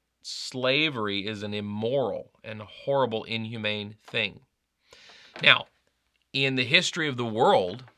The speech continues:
in the context of the completeness of world history, the idea that slavery is immoral and wrong and sinful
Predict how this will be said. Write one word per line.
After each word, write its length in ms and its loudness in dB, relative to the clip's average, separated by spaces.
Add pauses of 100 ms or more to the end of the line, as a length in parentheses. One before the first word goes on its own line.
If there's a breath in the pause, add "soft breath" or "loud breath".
in 160 -6
the 80 -4
context 720 2
of 260 -6
the 80 -8
completeness 680 -6
of 100 -6
world 200 -6
history, 500 -10 (760 loud breath)
the 140 4
idea 320 6
that 140 -4
slavery 580 0
is 120 -6
immoral 640 -2 (220)
and 260 -8
wrong 460 2 (360)
and 180 -10
sinful 600 -6